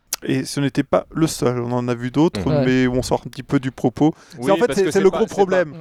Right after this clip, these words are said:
Speaker 3: c'est
Speaker 1: C'est
Speaker 3: pas
Speaker 1: la frontière entre la simulation sportive
Speaker 3: Voilà.
Speaker 1: et le jeu de combat à cette époque-là est assez floue.
Speaker 3: Là, d-, voilà, avec, avec l'arrivée de Street Fighter, clairement, le jeu de combat moderne est né. Euh, là, on, on est obligé de faire la différence av-, après avec, euh, vraiment les, euh, les autres types de, de jeux.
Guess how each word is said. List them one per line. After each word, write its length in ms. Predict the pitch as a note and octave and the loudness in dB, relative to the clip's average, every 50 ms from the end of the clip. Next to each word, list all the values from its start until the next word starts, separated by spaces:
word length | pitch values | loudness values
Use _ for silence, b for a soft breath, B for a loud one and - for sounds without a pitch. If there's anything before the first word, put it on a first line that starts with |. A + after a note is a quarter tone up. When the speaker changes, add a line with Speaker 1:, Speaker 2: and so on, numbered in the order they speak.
| - - - | -18 -18 -16
Speaker 3:
c'est 140 | - - | -8 -6
Speaker 1:
C'est 60 | - E3+ | -2 0
Speaker 3:
pas 60 | D#3 | 0
Speaker 1:
la 60 | G3 | 0
frontière 400 | - - G3+ G3+ - - G#3 F#3+ | 0 0 -2 -2 0 0 0 0
entre 200 | F3+ D#3+ - D3+ | 0 -2 -4 -4
la 100 | C#3+ E3+ | -6 -4
simulation 480 | - - G#3 F#3+ F#3 E3+ F3 D#3+ - E3+ | -4 -6 -6 -6 -4 -4 -4 -4 -4 -8
sportive 460 | - - - E3+ D#3+ A2 G2+ G2 G#2 | -10 -6 -4 -4 -4 -4 -4 -4 -4
Speaker 3:
Voilà. 260 | A2 G#2 G2+ G2+ - | -2 -2 -4 -2 0
Speaker 1:
et 80 | F3 E3+ | 0 2
le 80 | F3 | 2
jeu 140 | D3+ D3+ E3+ | 2 0 -2
de 60 | - - | -2 -4
combat 300 | - E3+ D#3 D#3 F3+ F3+ | -6 -4 -2 -2 -2 -2
à 60 | D#3+ | -4
cette 120 | - - | -6 -10
époque-là 380 | E3 - - D#3 D3 - D#3+ D#3+ | -12 -10 -8 -10 -8 -8 -8 -10
est 120 | C#3+ - | -10 -10
assez 160 | C#3 B2+ - | -12 -12 -12
floue. 240 | C3+ - - C3+ C#3 F3 | -14 -10 -6 -6 -6 -2
Speaker 3:
Là, 220 | A2 A2 B2+ C3 | 2 2 2 2
d-, 100 | C3 B2 A2 | 0 -2 -6
voilà, 280 | B2 A#2 B2+ C3 A2+ G#2+ | -2 0 2 2 2 2
avec, 220 | - - A#2+ A#2 - | 0 0 0 0 0
avec 260 | C3 B2+ C3+ C#3+ - | 0 0 0 0 0
l'arrivée 180 | D#3+ D#3+ E3 | 2 2 2
de 60 | E3+ D#3+ | 0 -2
Street 160 | - E3 D3 - | -2 -4 -4 -2
Fighter, 300 | - C#3+ - - E3 D3 C3 - - | -2 -2 0 0 0 0 0 -2 -6
clairement, 540 | - - D#3 D#3+ D3+ C#3+ D3+ D3+ D3+ C#3 A#2+ | -8 -4 -2 0 0 0 0 0 0 0 -2
le 180 | G#2+ A2 A2+ | -2 -4 -4
jeu 140 | A2+ A#2 C3 | -2 -4 -6
de 60 | - | -6
combat 260 | - - C3 B2 B2+ | -8 -6 -4 -2 -2
moderne 480 | B2 B2 A#2+ A#2+ B2+ B2+ A#2+ A2+ G2+ F#2 - _ | -2 -2 -2 -2 -2 -2 -2 -2 -6 -8 -10 _
est 120 | - B2+ B2 | -4 -4 -2
né. 360 | B2 A#2+ A#2+ B2+ C#3+ E3 E3 _ _ _ - | -2 -2 -2 -4 -4 -6 -10 _ _ _ -2
Euh, 600 | A2+ G#2+ G2+ G2+ G2+ G2 G2 G2 G2 F#2+ F#2+ G2 | 0 2 2 2 2 2 2 2 2 0 0 0
là, 260 | G2 G2+ A2 A#2 B2 A#2+ | -2 0 0 2 2 2
on, 220 | A2+ - A#2 A2+ | 0 -2 -4 -6
on 240 | - A#2+ A2+ A2 A2 | -6 -4 -4 -4 -2
est 40 | A#2 | -4
obligé 260 | A#2 A2+ A#2+ A#2 C3 | -4 -4 -4 -6 -6
de 60 | B2+ - | -6 -4
faire 100 | A#2+ G#2+ | -2 -2
la 80 | G2+ | -2
différence 500 | G2 G2+ G2 - - G#2+ G2+ A2+ A#2+ - | -4 -6 -8 -6 -6 -4 -4 -4 -4 -4
av-, 140 | - F#2 F#2 - | -6 -6 -6 -6
après 300 | G#2+ G2 - - A#2+ A#2 | -8 -8 -8 -4 -4 -2
avec, 300 | G#2 F2+ F#2+ F#2 - F#2+ | -2 -2 -4 -6 -6 -8
euh, 60 | F2+ | -8
vraiment 340 | E2 E2+ F2+ F2+ G2+ G#2 G#2 | -6 -6 -6 -4 -4 -4 -4
les, 180 | G2 F#2 F2 E2+ | -4 -4 -4 -4
euh, 560 | E2+ E2+ E2 E2 E2 E2 D#2 D2 C2+ C#2 C#2 - | -4 -6 -6 -6 -8 -8 -10 -10 -12 -12 -12 -10
les 240 | F2 F#2+ F#2+ F2 | -8 -8 -6 -6
autres 120 | A2 G#2 - | -6 -8 -8
types 320 | - - A#2+ G#2+ _ - G2 | -10 -18 -18 -16 _ -8 -8
de, 600 | F#2 E2+ E2 F2+ E2+ E2 D#2+ D#2+ D#2+ D#2 D#2 E2 | -8 -6 -6 -6 -6 -6 -8 -8 -10 -10 -10 -10
de 180 | E2 E2 F2+ F#2 | -10 -8 -8 -8
jeux. 320 | F2+ G2 A2+ B2+ C3+ B2+ | -6 -6 -4 -4 -4 -4